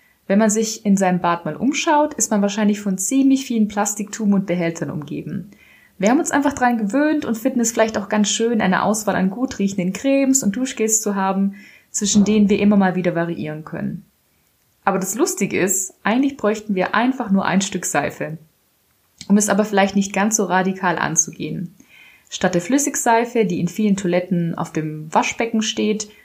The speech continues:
nimmt man ein Stück Seife. Und auch das Duschgel lässt sich gut durch eine lecker riechende Duschseife ersetzen.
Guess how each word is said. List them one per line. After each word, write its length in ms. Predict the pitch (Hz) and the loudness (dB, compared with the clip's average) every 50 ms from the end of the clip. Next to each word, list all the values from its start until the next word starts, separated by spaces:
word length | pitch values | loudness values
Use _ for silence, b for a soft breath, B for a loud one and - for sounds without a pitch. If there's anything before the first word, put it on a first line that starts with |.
| B B B | B B B
nimmt 180 | 208 208 196 | 2 2 2
man 100 | 214 208 | 2 0
ein 160 | 190 - 196 202 | 2 2 2 0
Stück 220 | - - 180 - | 0 -2 -6 -4
Seife. 560 | - - 147 143 147 143 - - - - - - _ b b b b b b b b | -2 0 0 0 0 -2 -6 -10 -12 -12 -12 -14 _ b b b b b b b b
Und 80 | 185 | -2
auch 100 | - 202 | -2 -2
das 200 | - - 220 214 | 0 -2 -4 -4
Duschgel 440 | - 302 392 403 - - - 220 214 | -2 -2 -2 -2 -2 -2 0 2 2
lässt 260 | 208 196 208 208 - | 2 2 2 0 -2
sich 120 | - - - | -4 -4 -4
gut 240 | - 262 285 285 247 | -2 -2 -2 0 -2
durch 180 | 226 226 - | -4 -2 2
eine 180 | 190 196 196 196 | 4 4 4 4
lecker 380 | 190 190 - - - 277 233 | 4 2 0 0 0 0 0
riechende 380 | 226 233 220 - 220 208 214 208 | -2 -4 -4 -2 0 2 2 0
Duschseife 560 | 208 220 233 254 - - 196 175 175 175 - | 0 -4 -6 -6 -4 0 0 0 0 0 -2
ersetzen. 600 | - 170 156 160 147 147 - - 151 147 151 160 | -4 -2 -2 -2 -4 -2 -4 -6 -6 -8 -10 -14